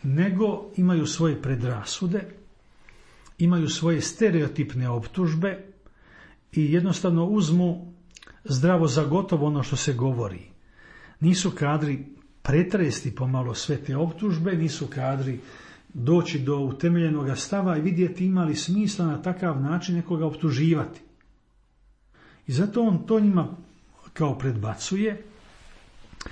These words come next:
da su to optužbe iz neznanja, koje u ovom slučaju nije ono nesavladivo neznanje. Ovo je moguće bilo i provjeravati, oni su mogli i drugačije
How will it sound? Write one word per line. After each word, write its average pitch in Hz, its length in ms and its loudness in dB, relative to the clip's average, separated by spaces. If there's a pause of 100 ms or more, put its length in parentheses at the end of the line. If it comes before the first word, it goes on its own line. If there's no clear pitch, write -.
(280)
da 147 560 0 (180)
su - 280 -6
to 208 140 2
optužbe 185 640 0
iz 180 380 0
neznanja, 131 760 0 (420)
koje 147 280 0
u 143 80 0
ovom 156 200 2
slučaju 156 500 0
nije 175 500 2 (360)
ono 165 220 6
nesavladivo 156 840 2
neznanje. 107 640 -4 (840)
Ovo 127 240 0
je 117 60 -2
moguće 147 500 0
bilo 147 260 2
i 117 60 -4
provjeravati, 135 840 0 (360)
oni 151 140 0
su - 160 -2
mogli 143 300 2
i 135 40 -2
drugačije 175 580 0